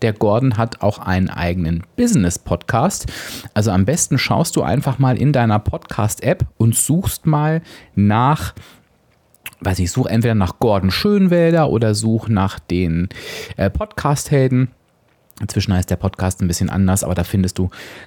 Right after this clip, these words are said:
ganz, ganz viel zu Gordon. Der macht, wie gesagt, ganz, ganz viele tolle Dinge. Und er hat mir, also erstmal hat er sich beim Alter getäuscht, äh, Gordon, ne? Aber irgendwas ist ja immer siebenundzwanzig, achtundzwanzig war das Alter, bin ja ein Jahr älter. Aber mein Gott,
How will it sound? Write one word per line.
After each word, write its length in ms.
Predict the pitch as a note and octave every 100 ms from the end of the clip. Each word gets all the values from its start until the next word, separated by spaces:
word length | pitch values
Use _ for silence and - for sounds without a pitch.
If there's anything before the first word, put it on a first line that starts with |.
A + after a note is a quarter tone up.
| _
ganz, 260 | E2 D#2+ -
ganz 260 | E2 -
viel 320 | - E2 D2
zu 240 | E2 - A#2+
Gordon. 420 | - D2+ G#1 - -
Der 80 | D2
macht, 260 | D2 D#2+ E2
wie 60 |
gesagt, 340 | D#2 D#2+ E2 -
ganz, 240 | D#2+ E2
ganz 220 | F2 -
viele 320 | - C#2+ E2
tolle 320 | - - D2 E2+
Dinge. 280 | F#2+ E2+
Und 200 | D#2 B2
er 100 | -
hat 240 | G#2+ E3+ -
mir, 240 | A#3 A#3
also 160 | - G#2+
erstmal 280 | A2 - G2+
hat 40 |
er 60 | F2+
sich 120 | -
beim 140 | E2+
Alter 260 | C2+ E2 G2+
getäuscht, 480 | D#2 - C#2+ - -
äh, 80 |
Gordon, 380 | E2+ C#2 D#2+ D#2 - -
ne? 180 | A2 C3+
Aber 140 | E3+
irgendwas 320 | A2 G2+ F#2
ist 140 | F2 -
ja 80 |
immer 340 | E2+ F#2+ G#2 F2+
siebenundzwanzig, 880 | F#2 F2+ F2 E2 E2+ F2 E2 D2 - _
achtundzwanzig 720 | F#3+ - A#2 - E2+ D2+ - -
war 80 | D2
das 160 | C2 -
Alter, 300 | - E2+ D#2+ - -
bin 80 | D2
ja 80 | -
ein 80 | C2
Jahr 160 | A#1
älter. 320 | - - - - - - - -
Aber 200 | - D2+
mein 180 | C2+ -
Gott, 240 | - -